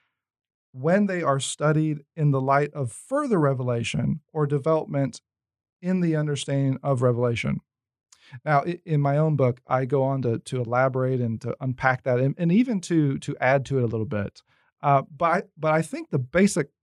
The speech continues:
principle that Brown is after here is a good one. And I think it's actually one that's key to everything we've said so far. If there's a divine author, if there's divine authorial intent, if there's a-, an actual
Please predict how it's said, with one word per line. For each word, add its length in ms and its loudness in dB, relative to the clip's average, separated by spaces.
principle 600 4
that 280 0
Brown 300 2
is 120 -2
after 280 -2
here 200 -2
is 200 0
a 60 -2
good 300 2
one. 280 0
And 140 0
I 100 0
think 180 -4
it's 120 -2
actually 300 0
one 140 0
that's 220 -4
key 220 -2
to 100 2
everything 340 4
we've 180 2
said 180 0
so 80 -6
far. 220 0
If 100 -2
there's 160 0
a 40 -4
divine 280 2
author, 360 -2
if 160 -2
there's 160 0
divine 400 0
authorial 320 4
intent, 260 -2
if 100 -2
there's 200 6
a-, 160 0
an 100 0
actual 480 2